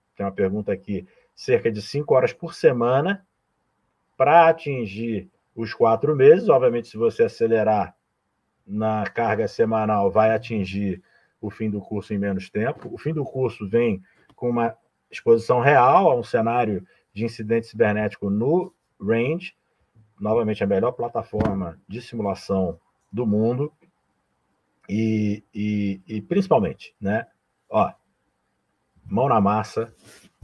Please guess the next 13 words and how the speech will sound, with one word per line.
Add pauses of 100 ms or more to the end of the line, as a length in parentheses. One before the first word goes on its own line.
(100)
é, (380)
é
o
dia
a
dia
de
um
profissional
de
segurança. (560)
É, (220)
Mateus,